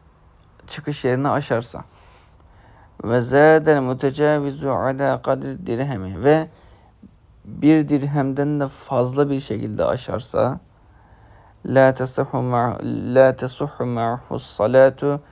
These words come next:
izâ vecede mâ yuziluhu." Ee, şöyle, onunla, o necasetle beraber namaz kılması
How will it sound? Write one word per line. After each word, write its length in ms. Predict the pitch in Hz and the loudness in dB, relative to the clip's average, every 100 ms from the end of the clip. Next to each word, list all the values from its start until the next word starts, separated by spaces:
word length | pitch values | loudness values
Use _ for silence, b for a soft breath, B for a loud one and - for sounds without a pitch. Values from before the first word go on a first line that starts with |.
| b b b - | b b b -6
izâ 400 | 131 127 123 120 | 0 4 4 4
vecede 320 | 127 127 127 | 2 0 0
mâ 220 | 123 120 | 0 -2
yuziluhu." 680 | 113 117 120 110 113 131 - - _ _ _ _ _ _ _ _ _ _ _ _ _ _ _ _ _ _ - _ _ _ _ _ _ _ _ _ b b b b b b b b b _ - | -2 -4 -6 -6 -8 -10 -14 -18 _ _ _ _ _ _ _ _ _ _ _ _ _ _ _ _ _ _ -20 _ _ _ _ _ _ _ _ _ b b b b b b b b b _ -4
Ee, 720 | 127 120 117 110 98 87 69 | -2 -2 -4 -4 -6 -8 -10
şöyle, 600 | 143 175 160 135 143 165 - | -4 2 4 2 -2 -4 -6
onunla, 540 | - 143 139 135 139 - _ _ - | -2 0 0 0 -2 -6 _ _ 0
o 180 | 143 143 | 2 2
necasetle 680 | 131 123 123 - 139 127 127 | 2 2 2 0 -4 -2 0
beraber 520 | 123 120 131 156 - - - | 2 2 0 -4 -8 -20 -16
namaz 420 | 110 120 131 135 | -6 -2 0 -2
kılması 680 | - - 123 127 127 151 156 | -4 -8 -4 -4 -4 -4 -4